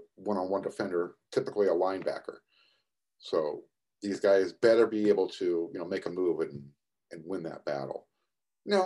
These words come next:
on occasion, you know, Kenai Mauga is gonna come in there and he's gonna make the tackle. Same thing with Raylan Goforth, who just came back yesterday.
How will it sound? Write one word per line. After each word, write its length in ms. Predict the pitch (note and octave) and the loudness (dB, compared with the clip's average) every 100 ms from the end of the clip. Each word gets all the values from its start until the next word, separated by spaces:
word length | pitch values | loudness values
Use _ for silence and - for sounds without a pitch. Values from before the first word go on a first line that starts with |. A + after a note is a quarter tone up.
| F3+ | 4
on 120 | E3 | 4
occasion, 440 | E3 E3 D#3 E3 | 8 8 8 4
you 60 | D#3+ | 2
know, 100 | C#3 | 0
Kenai 300 | - C#3+ B2+ | 2 2 4
Mauga 260 | B2 A#2+ C3+ | 6 6 4
is 100 | C#3 | 0
gonna 180 | A#2 | -2
come 240 | G#2 - B2 | -2 -2 -4
in 100 | B2 | -2
there 180 | B2+ B2+ | -4 -2
and 60 | |
he's 140 | G#2+ A2 | -4 -4
gonna 100 | G#2 | -4
make 120 | F#2+ | -4
the 80 | - | -4
tackle. 480 | - D2+ - C3 C3 _ _ _ _ _ _ _ - | -2 -2 -2 -6 -8 _ _ _ _ _ _ _ -2
Same 180 | C3+ C3 | 2 2
thing 140 | B2+ | 2
with 120 | B2 | 2
Raylan 240 | A#2 B2 A#2 | 6 6 8
Goforth, 440 | A2+ A2 - C3+ | 6 6 6 4
who 100 | - G#2+ | 2 0
just 220 | G#2+ - | -2 0
came 160 | A#2 G2+ | -2 4
back 240 | F#2+ F#2+ | 4 4
yesterday. 500 | G#2 F#2+ G#2+ F#2+ G#2+ | 2 2 0 -2 -4